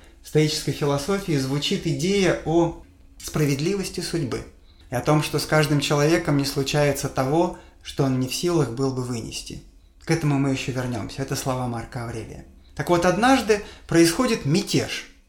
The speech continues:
в Сирии одного из лучших полководцев Марка Аврелия, Овидия Кассия.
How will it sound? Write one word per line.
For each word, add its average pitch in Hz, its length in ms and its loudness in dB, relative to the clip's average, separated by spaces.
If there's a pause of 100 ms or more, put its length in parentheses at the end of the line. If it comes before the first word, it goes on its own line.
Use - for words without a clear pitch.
(240)
в - 80 -6
Сирии 214 540 4
одного 156 540 2
из 147 160 6
лучших 185 600 2
полководцев 147 800 0
Марка 139 380 0
Аврелия, 165 440 2
Овидия 156 420 0
Кассия. - 560 -6